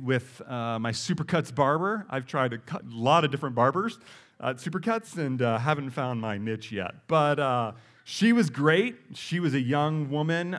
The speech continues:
um, who had just moved here, uh, had been in Salt Lake for three weeks, and, um, she had been married for about a year. And, um, or she ha-, is married for a year, uh, as far as I know. Um, and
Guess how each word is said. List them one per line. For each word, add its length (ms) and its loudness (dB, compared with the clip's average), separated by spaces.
um, 400 0
who 140 -2
had 120 -2
just 180 -6
moved 220 -4
here, 360 -4
uh, 220 -4
had 200 -4
been 140 -2
in 100 -2
Salt 240 -2
Lake 200 -2
for 400 -6
three 240 -2
weeks, 360 -4
and, 440 -2
um, 540 -2
she 220 -6
had 140 -2
been 160 0
married 340 -2
for 160 -8
about 220 -2
a 60 -4
year. 420 -2
And, 460 -2
um, 540 -2
or 80 -6
she 240 -6
ha-, 160 -2
is 180 -4
married 320 -6
for 160 -12
a 60 -6
year, 260 -10
uh, 260 -10
as 120 -16
far 120 -10
as 120 -8
I 40 -8
know. 200 -8
Um, 500 0
and 680 0